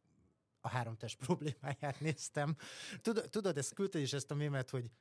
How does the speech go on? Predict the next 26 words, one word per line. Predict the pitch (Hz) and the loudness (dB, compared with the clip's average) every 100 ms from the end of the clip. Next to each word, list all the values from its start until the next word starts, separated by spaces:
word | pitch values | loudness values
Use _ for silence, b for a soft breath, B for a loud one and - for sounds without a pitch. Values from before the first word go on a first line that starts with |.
| _ | _
két | - 143 139 | -2 -2 0
és | 135 | -4
fél | - 139 | 0 2
órát | 143 139 135 | 4 2 2
a | 135 | 2
moziba | 127 123 127 131 | 2 0 0 0
egy | 120 | -2
filmen, | - 135 127 123 123 | -2 0 2 0 -2
na, | 117 117 131 | -4 -2 -2
na, | 131 117 127 - _ _ _ _ | -2 -2 -4 -8 _ _ _ _
öt | 120 120 | -6 -2
órán | 135 135 131 | 2 2 0
keresztül | 127 123 - 143 | -2 -2 -2 -2
sorozatozni, | 131 123 117 113 120 143 123 120 | -2 -2 -2 -2 -2 -2 -2 -2
egy | 117 120 | -4 -4
darabot | 131 123 123 135 | -2 -4 -4 -4
nézni? | 139 127 107 - | -2 -4 -6 -8
Na | 117 - | -10 -6
az, | - 123 110 95 | -2 0 0 -4
na | 123 | -4
az | 135 120 | -2 -2
én | 123 135 123 | -2 -2 -2
vagyok. | 104 95 101 B B B | -4 -6 -10 B B B
Az | - 113 | -6 -2
én | 123 117 | 0 -2
vagyok. | 101 101 | -4 -6